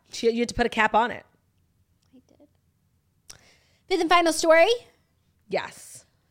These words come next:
Speaker 2: A hundred and eighteen new emojis are arriving to your
Speaker 1: Oh, God, what now?
Speaker 2: I O seventeen point four, including a lime,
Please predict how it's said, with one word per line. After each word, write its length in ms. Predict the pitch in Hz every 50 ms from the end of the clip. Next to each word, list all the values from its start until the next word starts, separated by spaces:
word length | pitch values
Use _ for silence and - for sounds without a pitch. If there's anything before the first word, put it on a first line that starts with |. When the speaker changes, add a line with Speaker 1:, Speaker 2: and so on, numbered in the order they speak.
| _ _ - -
Speaker 2:
A 80 | 269
hundred 540 | 262 302 381 427 427 381 - 392 392 381 370 349
and 120 | 302 294
eighteen 640 | 269 240 311 359 370 330 - - 359 359 349 320 294
new 140 | 302 330 349
emojis 600 | 339 320 320 330 330 320 311 - 302 311 277 254 269
are 240 | 254 247 240 240 233
arriving 680 | 233 226 220 220 220 214 208 214 202 196 190 180 185
to 140 | 185 - 233
your 140 | 220 208 - -
Speaker 1:
Oh, 400 | 226 247 262 262 262 269 269 262
God, 260 | 269 170 170 175 175
what 200 | 185 220 254 254
now? 160 | 196 185 180
Speaker 2:
I 20 |
O 20 | 180
seventeen 340 | 180 175 285 269 269 262 254
point 360 | - - 262 262 254 220 -
four, 300 | - 285 285 269 262 254
including 540 | 226 - 226 226 - - 262 254 233 233 220
a 100 | 208 190
lime, 600 | 190 202 208 208 220 233 254 269 285 302 302 320